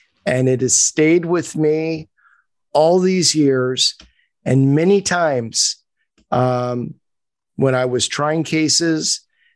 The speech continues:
and many times when I was working with N H L players, uh, whether it was a negotiation or a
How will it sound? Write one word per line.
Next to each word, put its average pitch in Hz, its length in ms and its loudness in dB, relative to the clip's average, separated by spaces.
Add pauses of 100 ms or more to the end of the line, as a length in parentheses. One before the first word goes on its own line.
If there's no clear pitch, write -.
(160)
and 127 300 0
many 156 220 2
times 143 680 -4
when 131 180 -2
I 123 140 -2
was 120 520 -6 (160)
working 147 640 0
with 131 380 -2 (460)
N 143 160 0
H 160 240 0
L 160 140 0
players, 156 760 -2 (480)
uh, 123 380 0
whether 131 380 0
it 131 60 -2
was 120 180 -4
a 117 40 -8
negotiation 147 1200 -2 (460)
or 120 500 0
a - 60 -8